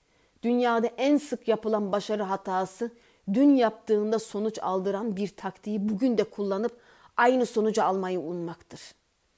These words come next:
Şartlar her gün değişirken, hayat her an akarken, dünya her sabah yeniden kurulurken hiçbir taktik sonsuza kadar aynı sonuçları aldırmayacaktır. Oyunun şartları değiştikçe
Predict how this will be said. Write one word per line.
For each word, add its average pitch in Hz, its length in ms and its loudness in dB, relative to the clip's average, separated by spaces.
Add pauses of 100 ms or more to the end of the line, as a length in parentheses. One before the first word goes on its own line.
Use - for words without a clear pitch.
(220)
Şartlar 220 640 -2 (340)
her 302 280 0
gün 226 300 0
değişirken, 208 680 -2 (220)
hayat 208 400 -2 (100)
her 285 340 2
an 220 100 -4
akarken, 208 680 -4 (320)
dünya 233 320 2
her 247 260 0
sabah 214 400 -2
yeniden 196 380 -2
kurulurken 196 680 -4 (320)
hiçbir 277 400 0
taktik - 580 -6 (160)
sonsuza 233 540 0
kadar 214 400 -2
aynı 240 280 4
sonuçları 208 600 -2
aldırmayacaktır. 170 920 -6 (680)
Oyunun 208 400 2
şartları 202 600 -4
değiştikçe 202 640 -4